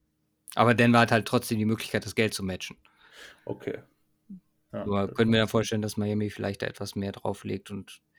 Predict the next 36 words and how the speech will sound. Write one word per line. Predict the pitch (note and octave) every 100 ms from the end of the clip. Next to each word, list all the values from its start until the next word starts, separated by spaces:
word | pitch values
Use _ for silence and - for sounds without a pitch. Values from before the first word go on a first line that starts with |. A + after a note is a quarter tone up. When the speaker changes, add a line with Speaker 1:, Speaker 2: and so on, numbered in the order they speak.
| - - -
Speaker 1:
aber | A#2 B2+ A2+
d-, | A2
nur | A#2 C3
so | A#2
eine | A2+ B2
Speaker 2:
Maybe. | C#3+
Speaker 1:
Spielerei. | B2 G#2 G#2 G#2
Speaker 2:
Jo. | C#3+ B2 D#3
Speaker 1:
Weil | A2+ A2
hab | B2+
ich | C3+
Speaker 2:
Ja, |
Speaker 1:
jetzt | E3
Speaker 2:
zum | D3+ C3
Speaker 1:
noch, |
Speaker 2:
Beispiel. | C#3+ - - - _
Speaker 1:
hab | C3+
ich | C3
zum | - C3
Beispiel | A#2
noch | A#2
nicht | A2+ A2
gehört, | A#2 B2+ A2+ - _
ne? | A#2+ B2 A#2
Also | - G#2+ G2+ - -
als | - A2+ -
Running | A#2 A2+
Back | A2 G#2
hört | G#2+
man | A2+
ja | A2
immer | A#2
nur | A2+ A2
Jones, | A2 A2 -
Jones, | G#2+
Jones. | A#2+ C3+ -